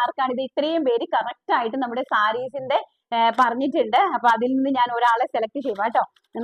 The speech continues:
നല്ലതുപോലെ കുളി-, നിങ്ങളുടെ മുന്നിൽ വെച്ച് തന്നെയാണ് കണ്ടത്, ചാടി പോകുന്നു, ചാടി പോകരുത് ഇതിനകത്തിലേക്ക്. ആ, ദാ, ഉം, നിങ്ങളുടെ മുന്നിൽ വെച്ച് തന്നെ ഞാൻ നല്ലതുപോലെ ഒന്ന് ഇത് ഒരാളെ അങ്ങ് എടുത്ത് കേട്ടോ. നോക്കട്ടെ ആരാണെന്ന്. നി-,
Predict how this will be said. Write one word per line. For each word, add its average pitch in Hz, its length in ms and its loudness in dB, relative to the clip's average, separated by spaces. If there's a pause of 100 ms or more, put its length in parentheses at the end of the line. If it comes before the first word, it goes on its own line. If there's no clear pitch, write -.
നല്ലതുപോലെ 254 680 0
കുളി-, 240 200 -6
നിങ്ങളുടെ 262 240 -8
മുന്നിൽ 240 220 -10
വെച്ച് 269 200 -10
തന്നെയാണ് 226 300 -2
കണ്ടത്, 220 180 -6 (100)
ചാടി 208 260 -2
പോകുന്നു, 196 220 -8 (200)
ചാടി 196 240 -4
പോകരുത് 180 220 -2
ഇതിനകത്തിലേക്ക്. 180 460 -8 (420)
ആ, 170 80 -8 (300)
ദാ, 190 120 -2 (440)
ഉം, 226 180 -8
നിങ്ങളുടെ 247 280 -4
മുന്നിൽ 240 280 -4
വെച്ച് 262 180 -4
തന്നെ 240 200 -6
ഞാൻ 233 160 -2
നല്ലതുപോലെ 233 480 -4
ഒന്ന് 220 160 -4 (540)
ഇത് 220 120 2 (1300)
ഒരാളെ 220 440 2
അങ്ങ് 202 180 -6
എടുത്ത് 190 220 -8
കേട്ടോ. 233 220 2 (440)
നോക്കട്ടെ 175 280 -6
ആരാണെന്ന്. 175 440 -2 (1900)
നി-, 269 200 -2